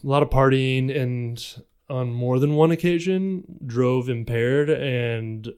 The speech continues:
uh, kind of r-, didn't ever get in, like, a full on crash, but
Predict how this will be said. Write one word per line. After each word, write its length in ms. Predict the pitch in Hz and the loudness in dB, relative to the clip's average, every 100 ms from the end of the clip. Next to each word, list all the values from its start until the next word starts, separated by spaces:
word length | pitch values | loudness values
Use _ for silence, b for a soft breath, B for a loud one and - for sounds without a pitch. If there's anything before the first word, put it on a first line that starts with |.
| _ - | _ -12
uh, 500 | 113 107 107 - - - 151 165 _ _ _ - _ _ _ | -12 -12 -16 -16 -18 -20 -20 _ _ _ _ -20 _ _ _
kind 160 | - 120 | -2 0
of 120 | 113 | 0
r-, 80 | 120 | -2
didn't 380 | 135 165 196 165 | 4 6 6 4
ever 200 | 160 147 | 2 2
get 140 | 143 | 0
in, 60 | 131 | 0
like, 140 | 117 113 | -6 -6
a 140 | 104 _ - | -8 _ 2
full 240 | 135 127 | 4 4
on 120 | 110 | 0
crash, 640 | 110 - 110 101 117 - - | -4 -4 -4 -4 -8 -8 -6
but 380 | 131 113 110 | -2 -2 -4